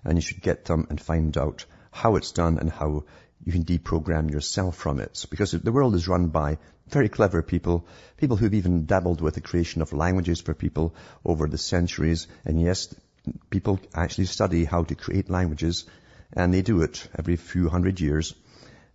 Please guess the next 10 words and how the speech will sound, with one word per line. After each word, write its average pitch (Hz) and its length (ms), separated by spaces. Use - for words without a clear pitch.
And, 101 460
uh, 101 300
they - 240
give 135 280
you 78 400
your 78 280
computer 107 380
type - 420
language 90 540
for 78 320